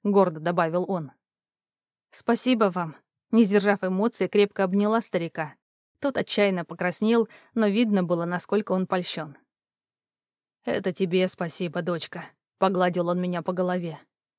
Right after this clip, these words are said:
«За зрение и вообще я чувствую себя просто ух!» Потряс он в воздухе крепко сжатым жилистым кулачком, заставив меня улыбнуться.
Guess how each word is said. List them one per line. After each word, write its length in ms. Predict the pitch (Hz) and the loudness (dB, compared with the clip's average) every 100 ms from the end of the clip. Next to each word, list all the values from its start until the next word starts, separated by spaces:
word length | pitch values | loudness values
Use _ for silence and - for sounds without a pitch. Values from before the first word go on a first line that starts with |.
| _ _ _ | _ _ _
«За 220 | - 214 214 | -2 4 4
зрение 840 | 190 202 220 220 196 180 165 160 | 6 4 4 4 2 0 -2 -6
и 40 | 151 | -6
вообще 520 | 156 151 - 262 220 | -8 -6 0 2 2
я 120 | 175 | 0
чувствую 420 | - 220 - 202 | 2 0 4 2
себя 260 | 208 202 214 | 2 2 2
просто 460 | 196 202 226 - | 2 -2 -2 0
ух!» 420 | 190 185 311 - - _ _ _ - | 2 4 2 2 -8 _ _ _ -4
Потряс 420 | 170 196 202 - | 0 4 4 2
он 140 | 175 | -6
в 40 | 165 | 2
воздухе 420 | 208 190 185 - | 2 2 -4 -8
крепко 420 | - 190 190 175 | -2 -2 0 -4
сжатым 400 | 175 185 208 190 | 0 0 2 0
жилистым 460 | 175 202 190 - 190 | 2 2 2 0 -4
кулачком, 580 | - 208 214 - 151 143 _ - | 0 0 0 -4 -6 -8 _ -6
заставив 640 | 202 180 - 202 196 - | -4 -4 0 0 0 -2
меня 260 | 170 170 170 | -6 -4 -4
улыбнуться. 580 | 180 170 160 - - | -4 -4 -10 -12 -18